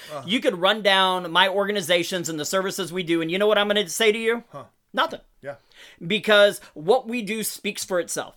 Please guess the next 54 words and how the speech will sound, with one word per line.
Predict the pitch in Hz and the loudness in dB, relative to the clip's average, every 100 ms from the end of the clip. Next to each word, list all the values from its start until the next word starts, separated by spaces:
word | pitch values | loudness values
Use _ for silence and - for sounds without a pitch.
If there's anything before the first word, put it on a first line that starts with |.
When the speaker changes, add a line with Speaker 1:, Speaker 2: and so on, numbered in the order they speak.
| _ | _
Speaker 1:
I | 123 | -20
agree. | 110 104 _ _ | -18 -20 _ _
Totally | 135 127 113 | -18 -16 -18
agree. | 107 107 _ _ _ | -20 -20 _ _ _
Speaker 2:
Right? | 165 202 240 _ - - | 4 4 4 _ -20 -2
Everything | 190 226 269 254 | 2 2 2 0
we | 240 | 0
do | 214 202 | -4 -6
speaks | - 208 - | -4 -6 -2
for | 190 | -2
itself. | - 175 - | 2 0 2
I | 180 | 4
don't | 285 240 | 4 2
have | 240 233 | 0 -2
to | |
defend | 190 175 196 214 214 | -4 -4 -2 -2 2
what | 202 208 | 2 4
I | 202 | 2
do, | 151 185 226 294 285 _ _ | -2 -6 -6 -8 -16 _ _
Speaker 1:
Mm-hmm. | 127 117 | -20 0
Speaker 2:
and | 190 | 4
I | 233 | 4
can | 247 | 2
be | 214 | -4
proud | 196 - 240 277 | -6 0 4 4
of | 196 | 4
what | 214 | 4
I | 208 | 2
do | 175 208 233 | 0 -4 -2
and | 196 | 0
who | 214 | 2
I | 175 | 2
work | 202 - | 0 -2
for, | - 160 156 | -4 -2 -2
Speaker 1:
Mm-hmm. | - 139 117 120 _ _ _ _ 175 | -4 -18 -20 -20 _ _ _ _ -6
Speaker 2:
because | 226 247 180 | 2 2 2
you | 208 | -2
can | 330 262 | -2 -4
cast | 196 226 208 - | -2 -2 -2 0
all | 190 | 0
the | 214 220 | 0 -2
aspersions | - - 214 220 196 | -6 -2 -2 -2 -2
at | 208 | 0
it | 208 | 0
you | 170 | -4
want | 156 185 - | -4 -6 -6
to, | 240 240 240 - - - | -8 -8 -10 -18 -16 0
but | 180 - | 0 0
people | 233 262 220 | -6 -4 -2
in | |
my | 196 185 | 0 -2
community | 175 156 160 208 240 277 254 _ | -2 -4 -4 -4 -6 -10 -12 _
Speaker 1:
Mm-hmm. | 123 151 | -12 2
Speaker 2:
know | 208 220 220 | 4 4 0